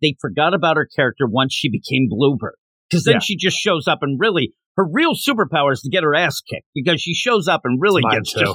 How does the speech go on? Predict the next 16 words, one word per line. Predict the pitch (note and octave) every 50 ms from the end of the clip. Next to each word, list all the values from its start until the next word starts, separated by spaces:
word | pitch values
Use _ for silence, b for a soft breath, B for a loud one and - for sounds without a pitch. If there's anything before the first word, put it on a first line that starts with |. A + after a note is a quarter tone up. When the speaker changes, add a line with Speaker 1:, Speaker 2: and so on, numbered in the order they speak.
| - -
Speaker 1:
just | - - - -
<laughs> | -
destroyed. | - G#3 - - - - - A3+ G3+ D3+ C3 D3+ E3 -
It's | G#3+ D3+ - -
been | A3+ A3+ F#3 E3
mine | E3 D#3+ D#3 D3 C3 A#2 -
for | - B2 G#2 - b b b -
a | B2
while. | B2+ A#2 A2+ B2+ C3 C3+ E3 D3+ C3 A#2 G2 - _ _ _ _ -
Uh, | - D#3+ D#3 D#3 D3+ C3+ - -
but | G3 G3+ F#3 C#3 A2+ - _ _ _ _ _ _
sh-, | - - - - - - _ -
her | F3+ D#3 E3+ D#3 C3+
dad | - E3+ D3+ C#3+ C#3+ D3 C#3 C#3+ C3+ - _ _ _ _ _ - -
and | C#3 C3+ B2+ B2 -
Cullen, | - - D3 C#3 C3 B2+ B2 A2+ A2